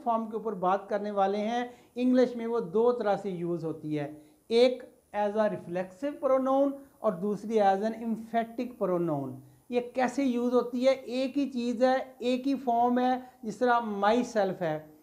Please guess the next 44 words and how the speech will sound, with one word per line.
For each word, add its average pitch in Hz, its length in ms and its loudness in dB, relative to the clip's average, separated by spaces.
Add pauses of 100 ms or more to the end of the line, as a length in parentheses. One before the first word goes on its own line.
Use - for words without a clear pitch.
(120)
ये 254 80 2
दो 214 280 4
तरह 208 240 2
से 202 140 -4
यूज़ 170 420 -6
होगी। 135 280 -8 (520)
इस 226 180 -10
तरह 262 420 4
yourself 247 680 0
है, 254 320 -2
ये 226 120 -2
दो 196 240 0
तरह 196 260 -2
से 196 120 -8
यूज़ 165 420 -6
होगी। 156 360 -6 (220)
Ourselves 247 720 0
है, 254 120 2 (100)
दो 214 200 4
तरह 208 240 0
से 202 140 -4
यूज़ 175 400 -6
होगी। 165 300 -8 (260)
दोनों 220 400 2
के 262 120 2
मैंने 247 180 0
अलग-अलग 240 800 2
कुछ - 260 -8 (540)
Example 202 500 0
लिखी 254 340 0
हैं। 262 260 -2
ये 220 180 2
example 202 480 0
मैं 254 120 0
इसलिए 254 340 -2
पहले 247 280 2
लिखता 233 340 -2
हूँ 247 200 0
कि 262 100 -2
maximum 233 560 -2
content 226 600 -6
आप 202 240 -4
तक 208 220 -4
पहुँचे। 165 580 -4